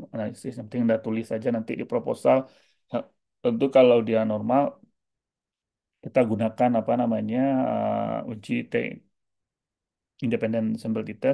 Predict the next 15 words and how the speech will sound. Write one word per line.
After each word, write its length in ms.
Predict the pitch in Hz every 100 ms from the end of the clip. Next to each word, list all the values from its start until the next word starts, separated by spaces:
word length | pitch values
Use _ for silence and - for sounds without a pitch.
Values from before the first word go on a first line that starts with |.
| 131
sedangkan 380 | 110 104 107 127
yang 80 | 113 107 104
tidak 140 | 101 113
normal 200 | 107 110 127
kita 100 | 117 107
gunakan 280 | 104 117 120
main 140 | 107
Whitney. 280 | 110 151 98 - _ _ _ _ _ _ _ _ _ _ _ _ _ _ _ _ _ _ _ _ -
Nah, 140 | 254 - - _ _ _ _ _ _ _
coba 160 | 123 135
perhatikan 440 | 135 127 110 113 127
di 40 | 127
sini. 180 | 127 120 156 156 _ _ _ _ _ _ _ -
Karena 260 | 156 160 160 127
ada, 180 | 135 123